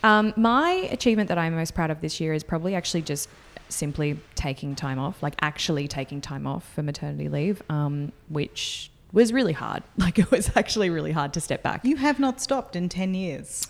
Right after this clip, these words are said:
Speaker 1: Yeah, so that was, that's, I'm pretty proud of that. Um, now, last question. What or whom are you most thankful for this year?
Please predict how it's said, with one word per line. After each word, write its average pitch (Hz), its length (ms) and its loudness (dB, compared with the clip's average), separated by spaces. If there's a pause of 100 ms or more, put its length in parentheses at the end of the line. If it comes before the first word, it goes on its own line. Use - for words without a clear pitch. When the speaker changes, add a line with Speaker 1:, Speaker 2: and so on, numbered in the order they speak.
(100)
Speaker 1:
Yeah, 143 360 0
so 165 180 -2
that 175 180 0
was, 160 440 -2
that's, 320 260 -4
I'm 277 160 -2
pretty 226 160 -2
proud 151 300 -10
of - 60 -10
that. - 880 -12
Um, 180 760 0 (240)
now, 233 880 0
last 208 360 2
question. 165 680 -2 (2000)
What 240 300 8
or 220 140 6
whom 196 560 2
are 180 80 0
you 175 140 2
most 160 400 0
thankful 147 380 -4
for 143 200 -4
this - 240 -8
year? - 220 -8